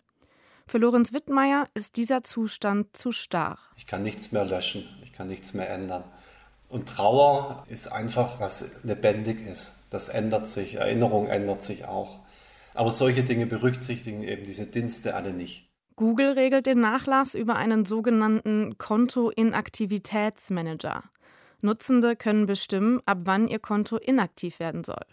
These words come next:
Speaker 1: Drei Monate nach der letzten Anmeldung oder erst nach achtzehn Monaten? Außerdem können sie festlegen, wer im Falle einer Inaktivität benachrichtigt werden soll und ob diese Person dann auch Zugriff auf Daten wie Fotos oder Mails bekommen soll.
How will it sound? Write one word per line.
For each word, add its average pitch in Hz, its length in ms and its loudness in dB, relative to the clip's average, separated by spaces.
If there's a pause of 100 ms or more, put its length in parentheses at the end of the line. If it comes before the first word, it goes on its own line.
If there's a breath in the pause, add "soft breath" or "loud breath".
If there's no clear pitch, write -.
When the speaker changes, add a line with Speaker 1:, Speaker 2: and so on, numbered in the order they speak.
(480)
Speaker 1:
Drei - 300 -2
Monate 220 420 2
nach 226 160 4
der 233 120 0
letzten 226 340 0
Anmeldung 233 560 4 (500)
oder 196 320 0
erst 170 300 -6
nach - 320 -6
achtzehn 233 380 0
Monaten? 262 500 4 (1000 soft breath)
Außerdem 269 420 4
können 240 280 4
sie 220 80 0
festlegen, 247 800 0
wer 208 160 2
im 202 100 0
Falle 214 360 2
einer 208 300 0
Inaktivität 196 840 -2
benachrichtigt 190 720 -2
werden 165 240 -6
soll 160 300 -6 (320 soft breath)
und 202 100 2
ob 190 100 2
diese 214 220 0
Person 185 520 -2
dann 175 140 -4
auch - 140 -4
Zugriff - 540 -4
auf - 180 -10
Daten 180 380 0
wie 175 100 -6
Fotos 196 500 -4
oder 170 200 -4
Mails 185 360 0
bekommen 160 380 -8
soll. 165 320 -8